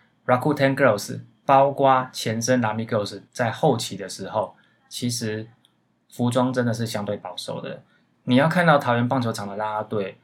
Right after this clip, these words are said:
在应援的时候，看到他们的肚子是非常非常少见的一件事情。而上周六这一场的二零一三年初代，他们就真的完全复刻他们当初的那样子的一个装扮，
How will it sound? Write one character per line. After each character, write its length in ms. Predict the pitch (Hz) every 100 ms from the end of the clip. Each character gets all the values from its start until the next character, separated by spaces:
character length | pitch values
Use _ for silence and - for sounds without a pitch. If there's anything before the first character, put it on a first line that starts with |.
| _ _ -
在 180 | 143
应 160 | 156 139
援 160 | 110 98
的 80 |
时 240 | 95 - 98
候， 380 | - 113 98 _ _ -
看 180 | - 123
到 140 | 117
他 120 | 110 117
们 60 |
的 80 | 107
肚 160 | 117 101
子 100 | 98
是 140 | -
非 180 | 107 117
常 160 | 101 95
非 100 | 101
常 160 | 95 95
少 260 | - 90
见 180 | 92 107
的 100 | 95
一 20 |
件 160 | 92 92
事 180 | - 92
情。 280 | - 120 - - - _ _ _ -
而 120 | 127
上 180 | 127 139
周 120 | 135
六 140 | 127
这 120 | 117 120
一 80 |
场 260 | 120 101 - 104
的 200 | 95 -
二 80 | 131
零 120 | 120
一 40 | 117
三 140 | 117
年 100 | 104
初 220 | - 110
代， 120 | 110
他 120 | 98 110
们 120 | 104
就 160 | 113 101
真 200 | 107 104
的 160 | 98
完 240 | 104 98 107
全 320 | 113 98 104 - -
复 220 | - 123
刻 240 | 113 110 104
他 120 | 107
们 160 | 110 110
当 220 | 110 113
初 300 | - 107 107
的 260 | - 98 113
那 80 |
样 160 | 117 104
子 140 | 98
的 160 | 90 95
一 40 | 98
个 80 |
装 240 | 98 95 101
扮， 200 | 98